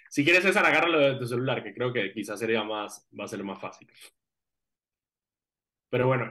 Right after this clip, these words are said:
oye, lo de José Simpson Polo, ahora estoy pensando eso, él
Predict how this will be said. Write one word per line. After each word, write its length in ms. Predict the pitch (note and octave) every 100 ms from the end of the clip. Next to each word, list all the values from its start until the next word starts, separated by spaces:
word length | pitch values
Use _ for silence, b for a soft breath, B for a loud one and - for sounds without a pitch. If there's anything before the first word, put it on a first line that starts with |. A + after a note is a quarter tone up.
| C3+
oye, 260 | D3 A#2
lo 240 | A2+ B2 B2+
de 100 | A2+
José 220 | A#2 B2+
Simpson 420 | C3+ D#3 D#3+ D3+
Polo, 440 | D3+ D#3+ D3 D#3 A2
ahora 200 | A2 C3+
estoy 200 | E3 C#3+
pensando 680 | D#3+ D#3 D#3 D#3 C#3 D#3 - _ _ _ _ _ _ _ -
eso, 480 | C#3 C3 G#2 F#2 -
él 500 | C#3 C#3+ E3+ -